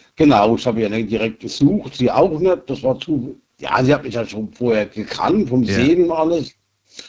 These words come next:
Speaker 1: Aber ich hab da keine Acht gehabt, wenn ich ehrlich bin.
Speaker 2: Habe ich aber schon sehr häufig tatsächlich gehört, dass, äh, viele Partnerschaften tatsächlich so entstanden, dass, ja, irgendwie aus einer, aus der, aus der Clique heraus, aus der, aus der Freundschaft oder von, von Freunden irgendwie eine Person, die,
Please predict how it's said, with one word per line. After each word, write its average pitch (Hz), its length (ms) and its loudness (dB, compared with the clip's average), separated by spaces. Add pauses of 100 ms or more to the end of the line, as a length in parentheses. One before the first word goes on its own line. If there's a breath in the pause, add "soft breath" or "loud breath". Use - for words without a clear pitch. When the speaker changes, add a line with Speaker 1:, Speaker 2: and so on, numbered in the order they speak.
(460 loud breath)
Speaker 1:
Aber 80 160 -6
ich - 120 -6
hab - 180 -4 (180)
da 85 200 2
keine 90 320 2
Acht - 220 -2
gehabt, - 260 -12
wenn 85 140 -4
ich 101 140 2
ehrlich - 380 0
bin. - 400 0 (920 loud breath)
Speaker 2:
Habe - 140 -2
ich 143 100 -4
aber 123 140 -6
schon 113 220 -2
sehr 113 200 0
häufig 113 280 -4
tatsächlich 78 440 -10
gehört, 76 400 -10
dass, 95 240 -8 (100)
äh, 90 160 -6
viele 117 240 -4
Partnerschaften 104 720 -6
tatsächlich 95 500 -8
so 101 240 -4
entstanden, 92 560 -4
dass, 85 280 -8 (580 soft breath)
ja, 98 220 -2
irgendwie 123 560 -2
aus 110 200 -6
einer, 113 140 -2
aus 110 160 -8
der, - 120 -4
aus - 120 -8
der 123 100 -4
Clique - 360 -4
heraus, 78 500 -8
aus 87 140 -10
der, 95 220 -4
aus - 120 -12
der 98 100 -8
Freundschaft 107 640 -4
oder 92 200 -6
von, 98 220 -8
von 101 240 -6
Freunden 98 420 -6
irgendwie 92 340 -4
eine 92 140 -4
Person, 90 420 -6
die, 87 280 -6